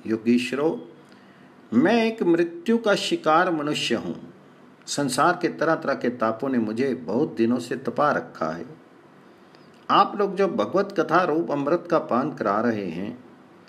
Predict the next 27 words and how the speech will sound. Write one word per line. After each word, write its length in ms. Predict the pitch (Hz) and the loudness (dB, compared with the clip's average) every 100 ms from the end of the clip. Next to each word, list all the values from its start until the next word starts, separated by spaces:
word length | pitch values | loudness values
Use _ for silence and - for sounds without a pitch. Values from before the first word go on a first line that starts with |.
| - - - - | -20 -20 -16 0
वे 120 | 160 | 2
उन 220 | 185 196 220 | 2 0 0
तापों 380 | - 143 139 | 2 2 2
को 160 | 185 214 | -2 0
मिटाने 480 | 190 - 135 139 165 | 0 2 2 2 0
की 200 | 165 - | -2 -2
एकमात्र 600 | 196 202 170 143 123 120 | 0 0 0 0 0 0
औषधि 440 | 107 98 - 120 120 | -2 -2 -2 2 2
है, 180 | - - - - - - | 0 -12 -20 -20 -14 -6
इसलिए 340 | 160 160 160 | -4 0 0
मैं 260 | 143 135 - 131 | 0 -4 -4 0
आप 220 | 170 131 | 0 2
लोगों 240 | 117 113 | 0 0
की 180 | 127 170 | -2 0
इस 200 | 170 - | -2 -2
वाणी 260 | 120 107 127 | -2 0 0
का 180 | 185 | -2
सेवन 420 | 180 - 135 160 120 | -2 -2 -2 -2 -2
करते 340 | 104 - 135 | -4 -4 -6
करते 320 | 127 101 - | -4 -4 -2
तृप्त 440 | 190 - 156 - 107 | -4 -4 -8 -4 -4
नहीं 280 | 92 92 | -4 -6
होता। 360 | 87 82 - 82 - - - - - - - - - - - - - - - | -6 -6 -8 -12 -14 -20 -20 -20 -20 -20 -20 -20 -20 -20 -20 -20 -20 -20 0
अब 180 | 196 214 | 2 2
कृपया 360 | 180 175 185 190 | 0 0 4 4
और 220 | 170 202 | 4 2
कहिए। 520 | 196 117 85 82 - | 0 -2 -2 -6 -6